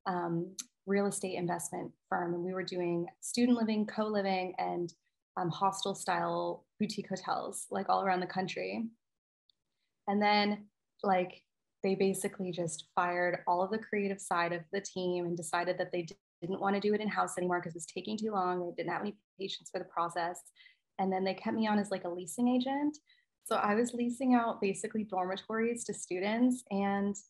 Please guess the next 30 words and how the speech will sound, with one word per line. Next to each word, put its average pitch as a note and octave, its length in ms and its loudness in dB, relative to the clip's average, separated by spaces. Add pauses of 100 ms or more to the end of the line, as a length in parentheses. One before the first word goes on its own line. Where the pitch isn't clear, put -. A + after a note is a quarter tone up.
(220)
the - 100 -4
information G#3 540 4
that G#3 160 2
they F#3+ 100 0
were F#3 160 -2
giving F3+ 320 -2
me A3+ 140 2
was F#3 180 -2
wrong. E3 760 -4 (100)
And F#3 520 0 (800)
anyway, G3+ 680 8
I A3 160 6
was C4 240 4
miserable G3+ 840 6 (100)
and F#3+ 500 8 (160)
<laughs> - 140 -10
it A#3+ 180 10
was B3 220 10
so A3+ 200 8
out A3+ 160 8
of A3 80 6
alignment F#3+ 500 4
for F#3+ 120 4
me. F3 420 2
And F3+ 380 4 (400)
they G3+ 120 2
ended A3+ 280 4
up, F#3 420 2 (600)
um, F#3 440 -2 (100)
so G3 340 0